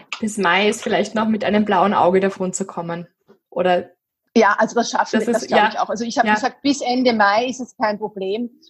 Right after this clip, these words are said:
Speaker 2: Nur wenn das dann der, der, der Juni, der Juli und der August auch noch ist, also dann, das, das weiß ich nicht. Da möchte ich gar nicht weiterdenken, ja.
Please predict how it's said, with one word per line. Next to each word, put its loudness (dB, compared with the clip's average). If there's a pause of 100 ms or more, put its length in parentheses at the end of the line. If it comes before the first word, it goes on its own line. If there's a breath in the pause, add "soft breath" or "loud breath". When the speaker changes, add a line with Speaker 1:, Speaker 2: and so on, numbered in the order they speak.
(120 soft breath)
Speaker 2:
Nur -2
wenn 0
das 0
dann 0
der, 2
der, -2 (160)
der -4
Juni, 2
der 4
Juli 0
und -4
der 2
August -8
auch 0
noch -2
ist, -6
also -6
dann, -8
das, -12
das -6
weiß -2
ich -6
nicht. -12
Da 0
möchte 0
ich -6
gar 2
nicht 2
weiterdenken, -2
ja. 2